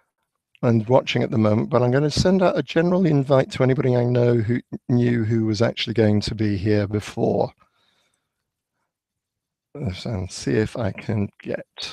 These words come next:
there's a whole load of you, so I shall bring you on now whilst we wait for Mark to come back on. Ding, ding, ding.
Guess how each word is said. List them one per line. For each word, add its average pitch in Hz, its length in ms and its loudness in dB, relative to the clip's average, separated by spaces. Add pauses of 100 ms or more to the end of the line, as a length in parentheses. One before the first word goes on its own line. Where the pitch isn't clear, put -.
(300)
there's 104 160 -2
a 107 40 2
whole 135 200 4
load 104 220 2
of 92 100 -4
you, 98 180 -2
so 131 220 -2
I 117 80 2
shall 117 180 -6
bring 143 240 0
you 131 180 4
on 117 200 2
now 110 180 2
whilst 104 380 -4
we 110 100 -4
wait 113 300 -4
for - 100 -6
Mark 104 380 -4
to - 100 -16
come 104 240 -4
back 95 260 -4
on. 101 300 -6 (4000)
Ding, 123 180 -4
ding, 95 280 -8
ding. 127 720 0